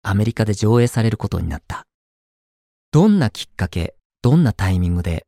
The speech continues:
物事が進んでいくのか、誰も想像できないこともあるが、まず本人の強い意志と働きかけがなければ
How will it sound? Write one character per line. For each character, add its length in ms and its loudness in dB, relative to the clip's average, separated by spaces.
物 200 2
事 200 -2
が 120 -4
進 260 -8
ん 60 0
で 80 -2
い 80 -4
く 120 -10
の 80 -6
か、 240 -12
誰 220 0
も 100 0
想 220 -2
像 200 -2
で 100 -2
き 100 -4
な 80 0
い 60 -2
こ 120 -8
と 120 -2
も 120 -2
あ 60 0
る 80 -4
が、 180 -10
ま 180 2
ず 120 -2
本 340 2
人 240 2
の 240 -6
強 400 0
い 40 2
意 180 -6
志 180 -10
と 80 -6
働 500 -2
き 60 -16
か 80 -4
け 140 -2
が 80 2
な 100 4
け 140 -4
れ 80 -4
ば 180 -8